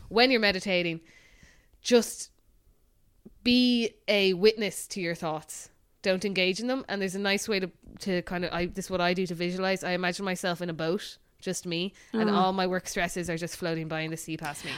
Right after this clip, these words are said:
Speaker 2: Oh, yeah, I had one that's like, you see, like, lily pads going down a stream.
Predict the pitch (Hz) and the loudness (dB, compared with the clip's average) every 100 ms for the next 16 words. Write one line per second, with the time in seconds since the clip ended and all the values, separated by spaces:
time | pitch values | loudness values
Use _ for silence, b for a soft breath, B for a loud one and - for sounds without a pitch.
0 | B - 233 214 190 214 190 180 202 190 | B 10 12 12 12 12 12 10 8 8
1 | 180 170 - 175 - 165 - 185 185 170 | 6 6 8 6 6 -2 2 8 10 10
2 | 160 170 180 180 180 175 - 170 165 165 | 10 8 10 8 8 4 6 8 10 10
3 | 170 - 165 180 196 | 8 8 10 12 10